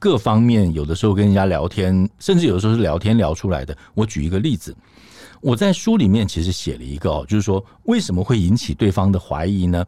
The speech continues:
其中有一个来源是这个，这个，这个解放军的军事科学院的外军部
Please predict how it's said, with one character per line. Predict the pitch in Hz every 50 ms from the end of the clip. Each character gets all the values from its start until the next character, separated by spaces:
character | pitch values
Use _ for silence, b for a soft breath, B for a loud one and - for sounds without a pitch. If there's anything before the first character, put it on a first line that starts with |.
| B B B B B B
其 | - - 165
中 | 180 220 233 233
有 | 196 117 98
一 | 78 87
个 | 104 - 131 120 113 - -
来 | 95 90 85 82
源 | 95 123 123 101 82 69 71 87 B B B B B B
是 | - - - - 208 202 151 110
这 | 104 120
个， | 107 - 104 92 90 80 80 76 - _ _ _ _ _ _ -
这 | - -
个， | 127 113 107 - - _ _ _ _ _ _ _ _ _ _ _ _ _ _ _ _ _ _ -
这 | - 156
个 | 131 127 113 107 104 98 98
解 | 95 - 90 90
放 | 113 135 120
军 | 110 117 117 117
的 | 113 101
军 | - - 113 117
事 | 123
科 | 110 - 139
学 | 151 127 104 90
院 | 101 117 104 92
的 | 85 85
外 | 98 139 202 202 165 110
军 | 92 - 95 90 92
部 | 87 - 92